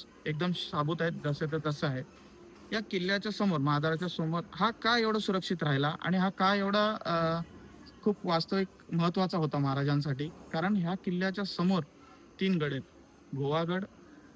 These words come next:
अ, कनकदुर्ग आणि हनुमानगड. हे तिन्ही गड एवढे जवळ आहेत, त्याच्यामुळे हा किल्ला, अ, एकदम, अ, खूप महत्त्वाचा होता आणि कोणी जिंकू शकला नव्हता ह्याला. तर ही अशी छोटीशी माहिती होती गडाबद्दल.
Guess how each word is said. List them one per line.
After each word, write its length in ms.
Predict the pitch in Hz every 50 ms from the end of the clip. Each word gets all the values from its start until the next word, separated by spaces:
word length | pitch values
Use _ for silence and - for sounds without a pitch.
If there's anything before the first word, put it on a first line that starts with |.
| - - -
अ, 420 | 143 147 147 147 147 147 147 143 143 -
कनकदुर्ग 520 | 160 156 170 180 180 160 175 180 180 175 196 196 220 220 - - - - 208 -
आणि 160 | - 160 175 180
हनुमानगड. 500 | 208 160 160 165 165 147 143 131 127 123 - - - - - - -
हे 120 | 147 175
तिन्ही 320 | 190 - - 208 208 226 220
गड 160 | 214 226 214
एवढे 220 | 214 214 208 220
जवळ 200 | 208 196 214 214
आहेत, 180 | 220 220 - -
त्याच्यामुळे 500 | 196 180 - 220 214 214 214 226 240 240
हा 200 | 226 202 190 202 190 -
किल्ला, 340 | - 190 180 190 208 226 262 - -
अ, 420 | - - 165 165 165 160 - - -
एकदम, 320 | 165 156 190 196 202 202 - - - - -
अ, 380 | 160 165 160 160 156 151 151 - - -
खूप 180 | - 208 202 190
महत्त्वाचा 340 | 185 175 165 180 175 170 196
होता 140 | 190 185 208
आणि 160 | 214 208 208
कोणी 260 | 202 202 190 196 208
जिंकू 280 | 185 170 180 165 170 180
शकला 280 | 175 - 135 139 143
नव्हता 260 | 139 135 127 117 135
ह्याला. 200 | 127 127 120 120 123 - - - - - - - - - -
तर 60 | 151
ही 220 | 139 160 170 180 180
अशी 220 | 165 170 - 196
छोटीशी 380 | 165 - 156 143 147 175 170 202
माहिती 300 | 190 160 151 147 147 202
होती 220 | 190 160 156 147
गडाबद्दल. 500 | 135 135 135 135 139 143 139 139 156 170